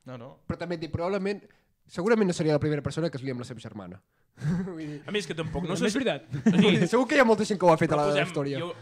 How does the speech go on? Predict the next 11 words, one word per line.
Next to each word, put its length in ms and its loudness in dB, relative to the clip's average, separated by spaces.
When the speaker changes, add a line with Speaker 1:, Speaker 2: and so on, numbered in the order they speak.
Speaker 3:
vull 100 -16
dir, 100 -10
tampoc 300 -14
no 100 -14
s'assemblaria 540 -10
tant. 260 -8
Speaker 1:
Ja, 280 -6
és 100 -16
que 160 -18
jo 100 -16
no, 200 -10